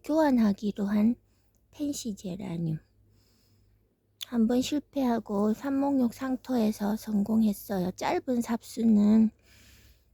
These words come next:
연탄재 삽목은 실패했어요. 여기서부터는 삽목용 상토로 해서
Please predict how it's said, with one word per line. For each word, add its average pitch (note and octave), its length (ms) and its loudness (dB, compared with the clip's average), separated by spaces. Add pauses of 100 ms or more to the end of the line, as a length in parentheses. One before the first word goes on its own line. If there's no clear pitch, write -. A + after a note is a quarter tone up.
(180)
연탄재 A#3+ 520 0
삽목은 G3+ 840 0 (760)
실패했어요. - 960 -10 (2750)
여기서부터는 B3 960 -4
삽목용 C#4+ 600 0
상토로 A3 920 -2 (260)
해서 A#3 340 -4